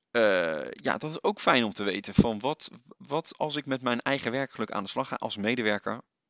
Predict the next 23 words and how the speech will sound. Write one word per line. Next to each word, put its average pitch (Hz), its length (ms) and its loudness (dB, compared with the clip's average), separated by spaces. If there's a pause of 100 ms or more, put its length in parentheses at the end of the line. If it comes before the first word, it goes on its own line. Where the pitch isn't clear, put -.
(160)
wat - 180 -8
levert 151 360 0
mij 143 180 4
dat 131 160 0
dan 113 200 0
op? 175 240 0 (100)
Waarom 151 340 -2
moet 139 100 -2
ik 131 60 -6
dat - 140 -2
gaan 127 180 -2
doen? 131 260 -4 (2500)
Dus 131 180 0
je 143 60 -2
mag 147 140 2
best 135 200 0
een 123 80 -2
soort 120 240 0
sense 135 240 2
of - 120 -10
urgency 139 380 0
gaan - 220 -4
creëren. 196 540 -4